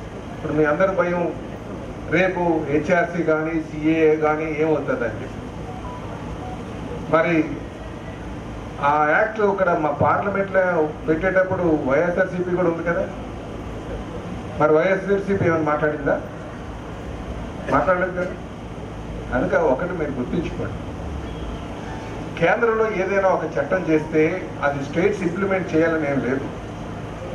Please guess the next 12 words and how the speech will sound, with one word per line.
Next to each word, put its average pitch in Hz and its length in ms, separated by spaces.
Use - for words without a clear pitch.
స్టేట్స్ 175 300
ఇంప్లిమెంట్ 175 480
చేయాల్సినటువంటి 160 760
అక్కడ 190 220
మన 196 260
ఉన్నటువంటి 214 400
పరిస్థితి 156 360
అదే 190 180
మీరు 233 220
అనుకోవాలి. 175 360
మీరు 185 280
రాజ్యాంగం 220 600